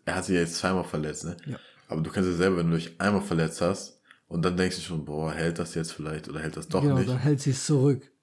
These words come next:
Speaker 1: Und ich hatte das ja auch schon zweimal, ne?
Speaker 2: Mhm.
Speaker 1: Das Sprunggelenk durchgerissen.
Speaker 2: Mhm.
Speaker 1: Und, ne, du denkst danach, natürlich hält das jetzt.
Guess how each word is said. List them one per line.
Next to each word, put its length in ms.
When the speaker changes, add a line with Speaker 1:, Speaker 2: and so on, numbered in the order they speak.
Speaker 1:
Und 120
ich 80
hatte 120
das 80
ja 80
auch 100
schon 100
zweimal, 360
ne? 400
Speaker 2:
Mhm. 160
Speaker 1:
Das 220
Sprunggelenk 540
durchgerissen. 560
Speaker 2:
Mhm. 260
Speaker 1:
Und, 160
ne, 160
du 100
denkst 220
danach, 240
natürlich 420
hält 160
das 160
jetzt. 300